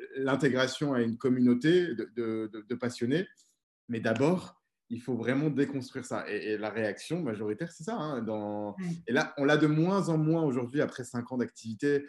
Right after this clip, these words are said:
Speaker 1: parce qu'en fait, elles commencent à s'identifier et que se disent, « Mais finalement, ces femmes-là que je vois sur les réseaux sociaux, à la télé, dans la presse, euh,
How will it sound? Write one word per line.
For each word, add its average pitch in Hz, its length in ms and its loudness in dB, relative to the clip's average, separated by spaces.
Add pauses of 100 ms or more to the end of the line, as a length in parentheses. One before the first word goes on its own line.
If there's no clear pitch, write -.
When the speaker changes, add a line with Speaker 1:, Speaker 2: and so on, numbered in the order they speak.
(200)
Speaker 1:
parce 107 140 -10
qu'en 127 120 -10
fait, 131 200 -2
elles 110 140 -4
commencent 135 320 -2
à 120 40 -2
s'identifier 123 580 -4
et 120 40 -4
que 120 60 -10
se 123 80 -8
disent, « 123 240 -2
Mais 104 200 0 (140)
finalement, 120 320 0
ces 135 180 -4
femmes-là 131 360 0
que 107 60 -10
je 110 80 -4
vois 113 180 -4
sur 120 180 -8
les 107 100 -2
réseaux 110 240 -4
sociaux, 127 600 -4 (260)
à 113 140 0
la 107 80 2
télé, 123 400 4
dans 117 120 0
la 113 140 0
presse, 123 540 -2
euh, 98 140 -6